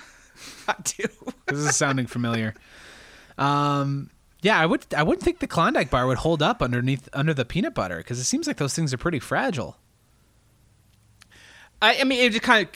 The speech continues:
Speaker 1: it kinda becomes a mess after a bit.
Speaker 2: Yeah.
Speaker 1: I just kinda use, eat it with a spoon.
Speaker 2: I'm just impressed.
Speaker 1: Yeah.
Speaker 2: You have a lot of finesse with that, with that butter knife.
Speaker 1: It, it's mainly just this, this, my last, uh,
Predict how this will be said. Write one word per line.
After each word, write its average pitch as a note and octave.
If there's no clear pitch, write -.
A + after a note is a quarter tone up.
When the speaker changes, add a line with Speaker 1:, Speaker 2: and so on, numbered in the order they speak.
Speaker 1:
it G3
kinda G3
becomes D#3+
a D#3
mess C3
after C#3
a B2+
bit. C#3
Speaker 2:
Yeah. F#3+
Speaker 1:
I -
just A#2+
kinda A#2
use, A2+
eat C#3
it C#3
with B2+
a -
spoon. B2
Speaker 2:
I'm D#3
just A3+
impressed. -
Speaker 1:
Yeah. D3
Speaker 2:
You C3
have B2
a C3
lot C#3
of C3+
finesse C#3
with A2+
that, G#2+
with A#2+
that G#2+
butter B2
knife. F2
Speaker 1:
It, -
it's A3+
mainly C#4+
just G3+
this, D#3
this, D3
my D#3
last, E3
uh, C#3